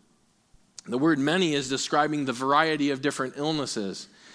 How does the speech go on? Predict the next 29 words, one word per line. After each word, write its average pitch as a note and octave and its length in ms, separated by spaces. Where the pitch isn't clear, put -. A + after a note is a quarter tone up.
And A#2 80
the A#2+ 80
Greek C#3+ 260
word C#3 180
translated C#3 520
ill C3+ 300
in C3 60
our A#2 100
passage B2+ 480
can C3+ 140
also C3 260
mean A#2+ 220
sick, - 560
diseased, B2+ 760
or A#2 240
injured. B2+ 560
In D3+ 120
the D#3 100
parallel G3+ 540
account F#3 520
in D#3+ 200
Matthew F3 520
eight F3 240
sixteen, F3+ 840
it E3 140
says G3+ 420
that F3+ 180
Jesus G3+ 480
healed G#3+ 480